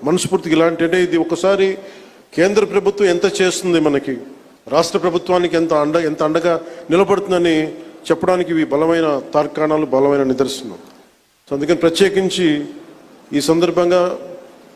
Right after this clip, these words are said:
గౌరవ ప్రధానమంత్రి శ్రీ నరేంద్ర మోదీ గారికి, అలాగే ఫైనాన్స్ మినిస్టర్, సెంట్రల్ ఫైనాన్స్ మినిస్టర్ శ్రీమతి నిర్మలా సీతారామన్ గారికి, ప్రత్యేకంగా మీ అందరికీ కూడా, మా కేంద్ర ప్రభుత్వానికి, ప్రతి ఒక్కరికి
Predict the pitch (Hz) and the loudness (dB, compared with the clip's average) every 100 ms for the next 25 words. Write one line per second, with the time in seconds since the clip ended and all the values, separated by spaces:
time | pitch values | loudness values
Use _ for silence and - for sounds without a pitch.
0 | 131 151 170 170 165 151 165 170 165 165 | 0 4 4 2 2 2 2 2 0 0
1 | 170 165 165 151 127 110 - - - _ | -2 -2 -2 -2 -2 -6 -14 -20 -20 _
2 | _ 135 156 165 160 156 151 151 160 156 | _ 0 2 2 2 2 2 4 2 0
3 | 175 165 - - - - _ - _ _ | -4 -10 -12 -20 -20 -20 _ -20 _ _
4 | - _ - 139 170 170 147 127 - - | -20 _ -4 2 4 2 0 -4 -12 -20
5 | - 156 165 175 - 165 165 - 170 180 | -8 -2 0 0 -2 0 0 0 -2 -4
6 | - - - _ _ - 147 151 151 156 | -10 -20 -20 _ _ -8 -6 -4 0 2
7 | 165 165 160 143 - 156 151 147 127 110 | 0 0 -2 -2 -2 0 0 0 -4 -4
8 | 127 135 151 143 147 151 147 147 147 147 | -8 -2 0 0 -2 0 0 0 0 -2
9 | 143 170 - - - - - - _ - | -4 -10 -12 -18 -20 -20 -20 -20 _ -4
10 | 147 185 165 160 147 165 165 165 170 214 | 0 2 2 2 2 2 0 0 0 0
11 | - - - - _ _ - - - _ | -4 -16 -20 -20 _ _ -20 -20 -20 _
12 | 127 139 131 131 131 165 160 151 143 151 | 0 2 0 -2 -2 0 0 -2 -2 -2
13 | 151 147 160 143 143 143 139 143 135 - | -2 -2 -2 -2 0 2 2 -2 -2 -8